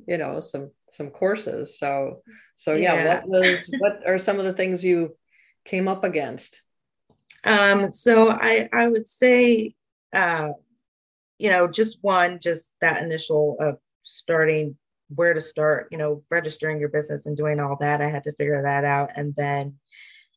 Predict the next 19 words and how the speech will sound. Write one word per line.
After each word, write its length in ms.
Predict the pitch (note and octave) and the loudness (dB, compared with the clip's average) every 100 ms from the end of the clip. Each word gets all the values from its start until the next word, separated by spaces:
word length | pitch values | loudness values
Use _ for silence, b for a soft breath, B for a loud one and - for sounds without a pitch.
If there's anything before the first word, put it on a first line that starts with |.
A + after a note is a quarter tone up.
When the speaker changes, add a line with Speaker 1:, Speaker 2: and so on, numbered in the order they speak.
| _ - | _ -4
Speaker 2:
um, 460 | D#3+ D3 C#3+ C#3+ - _ _ _ _ _ _ _ _ _ _ - | 0 2 0 -2 -8 _ _ _ _ _ _ _ _ _ _ -2
you 120 | F3+ | 0
know, 100 | D#3+ | 2
as 260 | E3 E3+ E3 | 2 2 2
I 120 | D#3+ | 0
kind 260 | D3+ D#3+ D#3 | 0 0 0
of 200 | D3+ D3 _ _ - | 0 -4 _ _ -8
moved 300 | F3+ F3+ F3 | -6 -2 -2
along 540 | E3+ E3+ E3 E3 D#3+ | 2 2 4 2 0
and, 200 | D#3 D3 - | -4 -6 -10
and 160 | D#3+ D3+ | -8 -2
got 280 | D#3 D3+ - | -2 -2 -4
things 320 | E3+ D3+ C#3+ | -4 -4 -6
set 240 | - D#3+ D#3+ | -4 0 2
up, 300 | E3 D3 - - | 2 0 -4 -8
it's, 420 | D3+ - - - | -8 -8 -18 -2
uh, 500 | D#3 D3 C#3+ D3 C3+ - - _ - | 2 4 4 2 -2 -8 -16 _ -6
you 100 | D#3+ | -2
know 480 | D3+ D3 C#3+ D3 | 2 2 0 -2